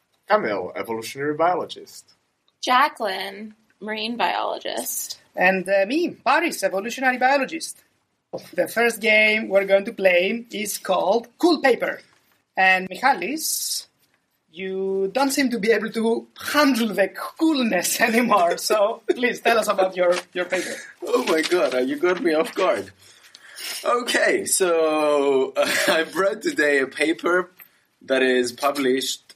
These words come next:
Speaker 4: this year, two thousand seventeen, in the Journal of Negative Results in Biomedicine. It's called Does the Placebo Effect Modulate Drug Bioavailability? Randomized Crossover Studies of Three Drugs.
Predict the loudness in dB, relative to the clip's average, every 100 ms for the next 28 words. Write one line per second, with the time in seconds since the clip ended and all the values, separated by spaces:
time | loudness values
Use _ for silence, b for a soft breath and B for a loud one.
0 | -12 -4 -2 0 -2 -2 -4 -2 0 0
1 | 0 0 0 -2 -2 -8 -8 -8 -8 _
2 | _ _ _ _ -2 0 0 -2 0 0
3 | 2 2 2 2 0 0 0 2 2 0
4 | 0 0 2 0 2 2 2 0 -2 -6
5 | -4 -2 0 0 0 -2 -4 -10 -12 -14
6 | _ -10 -6 -4 0 2 2 0 -2 -2
7 | -2 -2 0 0 2 0 -2 0 0 -2
8 | -2 -2 -2 -12 -12 -2 -2 0 -2 2
9 | 0 0 0 0 2 0 2 0 -2 -4
10 | -4 -4 -8 -14 _ _ b b b 0
11 | 2 4 4 0 -2 0 0 2 0 -2
12 | 0 0 0 -2 -4 -6 -6 -8 -8 -6
13 | -4 -4 -6